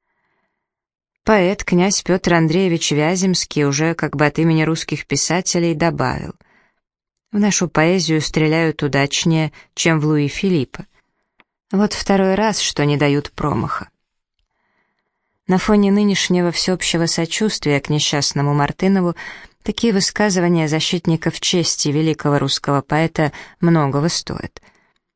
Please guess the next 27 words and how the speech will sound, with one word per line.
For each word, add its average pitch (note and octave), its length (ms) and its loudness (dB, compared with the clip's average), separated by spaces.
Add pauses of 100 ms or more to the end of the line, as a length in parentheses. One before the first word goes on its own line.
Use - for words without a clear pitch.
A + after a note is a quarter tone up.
(140)
За F3 200 4
что F#3 220 0
же F3 100 2
столетиями D3 840 0
летят C#3 320 -2
стрелы D3+ 460 0
ненависти, D3 720 -2 (300)
осуждения D3+ 840 0
и - 20 -2
зависти D#3 640 -2 (280)
со - 140 -4
стороны F#3 440 2
его E3+ 160 2
никогда E3+ 560 2
не F3 140 4
умолкающих D#3 800 0
противников? E3+ 720 -4 (640)
За G3 240 2
что G3+ 400 0
в - 80 -4
самой D#3 320 0
России D3+ 500 0
вечно D#3 400 0
не C#3+ 180 2
любят D3 380 -2
русских D3 500 -4
гениев? E3+ 600 -6